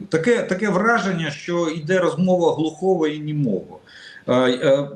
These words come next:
послухайте, що сказав Шойгу, коли прилетів до Тегерану, от зараз з офіційним візитом. Шойгу, Шойгу, е, ще раз озвучив позицію Путіна. А позиція Путіна складається в тому, що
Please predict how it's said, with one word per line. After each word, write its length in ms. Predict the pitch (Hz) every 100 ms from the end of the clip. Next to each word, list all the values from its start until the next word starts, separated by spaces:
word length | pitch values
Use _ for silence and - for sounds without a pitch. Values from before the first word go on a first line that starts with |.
| -
послухайте, 540 | 202 285 262 233 214
що 160 | - 208
сказав 380 | 190 170 202 185
Шойгу, 420 | 180 170 196 214
коли 280 | 160 165 165
прилетів 600 | 147 147 143 - 160 123
до 100 | 139
Тегерану, 600 | 143 127 156 196 185 143
от 120 | 127
зараз 340 | 117 151 127 -
з 60 |
офіційним 560 | 107 - - 127 117 101
візитом. 440 | 101 95 87 - - - - - _ _ -
Шойгу, 580 | - 196 226 269 262 -
Шойгу, 600 | 214 208 226 233 196 147 147 165 165 160
е, 40 |
ще 400 | - - - 208 202
раз 420 | 170 - - -
озвучив 720 | 156 147 135 175 208 190 156 -
позицію 600 | 131 151 175 - 156 151
Путіна. 520 | 151 131 - 90 87 - - - - _
А 100 | 135
позиція 480 | 151 220 254 - 214
Путіна 480 | 226 220 220 196 -
складається 600 | - 175 196 208 202 170
в 120 | -
тому, 300 | 190 190 170
що 560 | 147 - 160 117 98